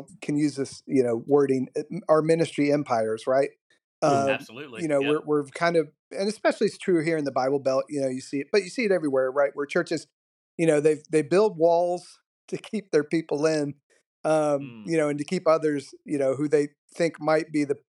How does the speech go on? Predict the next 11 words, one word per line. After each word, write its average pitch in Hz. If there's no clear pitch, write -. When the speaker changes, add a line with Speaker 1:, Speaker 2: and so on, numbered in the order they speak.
Speaker 1:
the 135
poachers 151
of 131
their 131
sheep, 151
uh, 139
you 151
know, 139
out. 165
And, 147
and 147